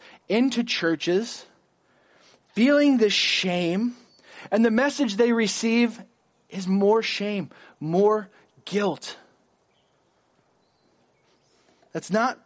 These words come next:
the gospel. That's not how the church was meant to be. See, wh-,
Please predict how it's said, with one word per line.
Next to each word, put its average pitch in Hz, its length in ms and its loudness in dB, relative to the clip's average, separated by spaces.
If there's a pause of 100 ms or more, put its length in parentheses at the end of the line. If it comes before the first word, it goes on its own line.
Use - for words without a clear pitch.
(240)
the 175 100 -6
gospel. 202 440 0
That's 160 140 0
not 247 180 -2
how 220 140 0
the 208 100 2
church 262 400 0
was 156 160 -4
meant 123 260 -2
to 123 80 -14
be. 101 300 -14 (540)
See, 254 100 0
wh-, 254 160 2